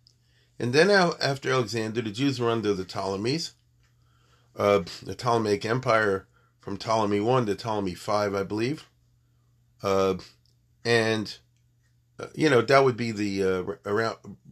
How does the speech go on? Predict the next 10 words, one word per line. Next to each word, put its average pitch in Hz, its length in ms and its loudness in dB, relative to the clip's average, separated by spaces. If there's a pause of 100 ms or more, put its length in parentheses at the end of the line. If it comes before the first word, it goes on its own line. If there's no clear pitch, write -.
(640)
the 107 200 -4
two 147 200 -2
hundreds 101 360 0
B 101 160 -8
C - 160 -6
E. - 320 -12 (720)
Okay? 120 300 -8 (840)
In 117 80 2
other 110 140 4
words, 98 400 -2